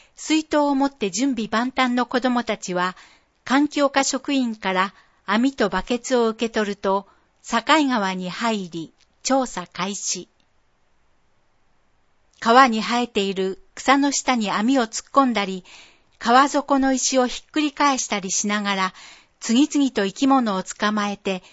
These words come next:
バケツに入れていました。境川には、「ザリガニ捕まえたよ。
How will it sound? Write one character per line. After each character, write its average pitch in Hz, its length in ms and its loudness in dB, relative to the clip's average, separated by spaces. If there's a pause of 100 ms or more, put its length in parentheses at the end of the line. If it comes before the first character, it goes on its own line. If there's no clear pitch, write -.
(360)
バ 208 120 -2
ケ 254 160 0
ツ 254 140 -4
に 240 200 0
入 226 80 -2
れ 220 140 0
て 233 100 -6
い 220 80 -2
ま 214 140 -2
し - 120 -6
た。 - 200 -6 (1900)
境 220 220 -2
川 233 500 4
に 196 140 -4
は、 190 240 -2 (920)
「ザ 220 140 0
リ 247 140 4
ガ 294 100 6
ニ 294 160 4
捕 - 300 2
ま 302 100 6
え 311 80 4
た 320 140 6
よ。 302 320 8